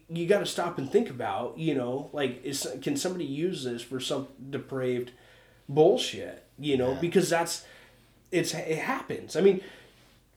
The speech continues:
Speaker 1: it's been happening, right? For,
Speaker 2: Right.
Speaker 1: for it, it, but the, the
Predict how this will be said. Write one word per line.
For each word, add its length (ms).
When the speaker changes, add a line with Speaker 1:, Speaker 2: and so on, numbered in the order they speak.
Speaker 1:
it's 180
been 200
happening, 640
right? 480
For, 80
Speaker 2:
Right. 100
Speaker 1:
for 380
it, 60
it, 760
but 340
the, 300
the 520